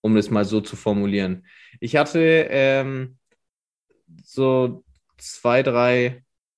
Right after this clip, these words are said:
ich sag mal, Rückschläge, <laughs> kleine, kleine Essanfälle, Fressanfälle wohl eher,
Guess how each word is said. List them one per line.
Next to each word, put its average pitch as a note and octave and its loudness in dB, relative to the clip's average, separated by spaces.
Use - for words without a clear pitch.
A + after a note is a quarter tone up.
ich A#2+ -12
sag A#2 0
mal, G#2 -2
Rückschläge, E3+ 2
<laughs> - -20
kleine, A#2 -2
kleine G#2 -2
Essanfälle, C#3 -4
Fressanfälle C3+ -6
wohl C3 -4
eher, C#3+ -4